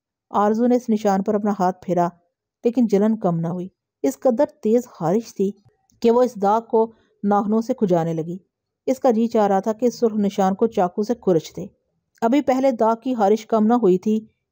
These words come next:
कि दूसरे हाथ की कलाई पर अचानक चींटी के काटने का एहसास हुआ। उसने घबराकर दाएं कलाई पर नजर की, वहां भी वैसा ही निशान मौजूद था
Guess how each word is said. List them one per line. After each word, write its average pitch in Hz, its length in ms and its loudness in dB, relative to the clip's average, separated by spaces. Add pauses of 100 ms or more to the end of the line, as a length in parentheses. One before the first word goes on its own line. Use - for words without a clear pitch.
कि 220 80 4
दूसरे 202 300 2
हाथ 214 160 2
की 233 140 -4
कलाई 185 280 2
पर 220 140 0
अचानक 202 340 0
चींटी 202 300 -2
के 214 120 2
काटने 185 320 -2
का 196 100 0
एहसास 175 400 -2
हुआ। 131 140 -10 (600)
उसने 269 240 0
घबराकर 208 520 0
दाएं 190 340 0
कलाई 196 260 2
पर 220 120 -2
नजर 190 260 0
की, 208 180 -4
वहां 196 200 2
भी 226 100 0
वैसा 190 280 0
ही 214 60 2
निशान 202 260 0
मौजूद 175 280 0
था 190 140 -6